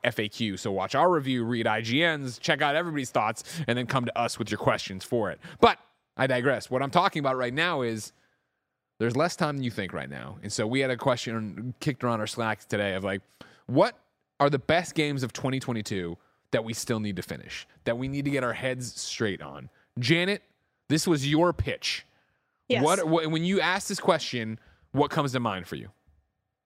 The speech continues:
Speaker 2: So many, just a sea of guilt, I think, <laughs> of all the games I've left behind so far. Um, I think for me, I mean, it's,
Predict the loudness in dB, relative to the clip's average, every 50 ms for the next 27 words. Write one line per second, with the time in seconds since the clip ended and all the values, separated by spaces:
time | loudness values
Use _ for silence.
0 | _ _ _ -10 -6 -2 0 0 2 2 2 2 2 2 2 2 2 2 2 2
1 | 2 2 2 0 0 -2 -4 _ _ _ _ _ -2 0 0 2 2 0 0 0
2 | 0 -2 0 2 0 0 0 0 -2 -2 -2 -2 -6 -10 -18 -14 -2 -2 -2 -2
3 | -2 -6 -2 -2 -2 0 0 0 2 2 2 2 2 2 2 2 0 0 2 2
4 | 2 2 2 0 2 2 0 0 2 0 0 2 2 0 0 0 0 -2 0 2
5 | 0 2 2 0 -2 -6 -14 -18 -18 -16 -16 -12 0 0 2 2 4 2 2 0
6 | 0 0 -2 0 0 0 0 2 2 2 2 2 2 2 0 2 2 4 2 2
7 | 2 2 0 2 2 0 -2 -2 -6 -18 -20 _ _ _ _ _ _ _ _ _
8 | _ -4 -2 0 0 0 2 0 0 0 -2 -4